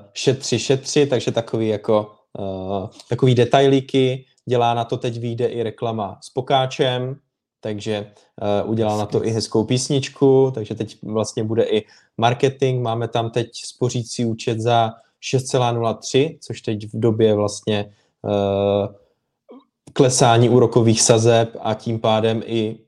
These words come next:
Speaker 1: vlastně spořící účty jdou dolů, tak je to hezký číslo. A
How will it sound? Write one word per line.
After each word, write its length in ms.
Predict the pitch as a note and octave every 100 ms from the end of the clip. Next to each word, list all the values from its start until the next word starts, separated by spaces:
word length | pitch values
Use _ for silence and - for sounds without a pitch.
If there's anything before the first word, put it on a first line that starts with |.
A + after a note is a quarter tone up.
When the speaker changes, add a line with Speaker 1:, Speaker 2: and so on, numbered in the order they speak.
| _ _
Speaker 1:
vlastně 280 | A#2+ A2 A2+
spořící 480 | - B2 A#2+ A2 A#2+
účty 240 | A2 -
jdou 140 | A#2 A2
dolů, 320 | A2+ G#2+ B2
tak 180 | A2+ A2
je 80 | G#2+
to 220 | A2 A2
hezký 360 | A#2 - -
číslo. 640 | - - G#2+ - B2 C3+ - _ _ _ _ G#2
A 1080 | G#2+ G#2+ G#2+ G#2+ G#2+ G#2+ G#2+ G#2+ A#2 -